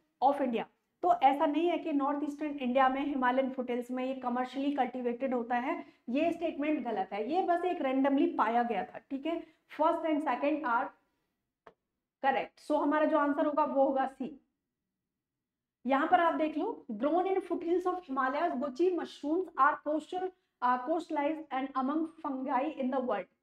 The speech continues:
and they are known as the morel mushrooms and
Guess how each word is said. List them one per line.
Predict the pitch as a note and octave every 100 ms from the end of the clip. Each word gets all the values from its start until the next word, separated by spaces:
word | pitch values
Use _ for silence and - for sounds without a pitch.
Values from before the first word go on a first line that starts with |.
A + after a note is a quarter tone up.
| _ _ _ _ _ B3
and | B3 A#3
they | D#4
are | E4+ D4
known | D4 E4 E4
as | D4+ B3+
the | D#4+ E4 - _ _ -
morel | A3+ C4+ C#4+ D#4+
mushrooms | E4+ C4 C4+ - C#4 D4+ D#4+ -
and | B3+